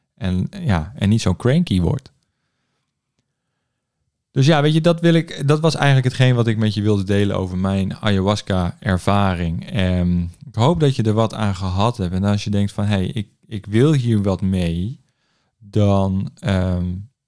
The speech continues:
stuur mij een, eh, een D M'tje of een mail. En dan, eh, zorg ik, eh, dat je in contact komt met, ehm,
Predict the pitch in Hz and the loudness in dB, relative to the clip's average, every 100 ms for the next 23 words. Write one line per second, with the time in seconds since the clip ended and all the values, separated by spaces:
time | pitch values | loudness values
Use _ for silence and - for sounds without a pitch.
0 | _ _ _ _ _ _ - - 190 175 | _ _ _ _ _ _ -4 2 6 6
1 | 123 110 - 107 101 95 90 87 - 107 | 4 2 0 0 0 0 -2 -2 -2 0
2 | 98 92 95 107 104 - 90 - 90 87 | 2 4 4 4 2 2 0 0 0 2
3 | 98 101 92 92 90 87 87 85 82 - | 4 2 2 -2 -2 -2 -2 -4 -4 0
4 | 98 90 92 - 92 87 85 85 90 - | -2 -2 -8 -8 -6 -4 -6 -6 -8 -4
5 | 90 87 92 85 90 - 90 87 85 82 | -4 -2 -4 -4 -4 -4 -6 -2 -2 -4
6 | - 87 82 | -4 -4 -4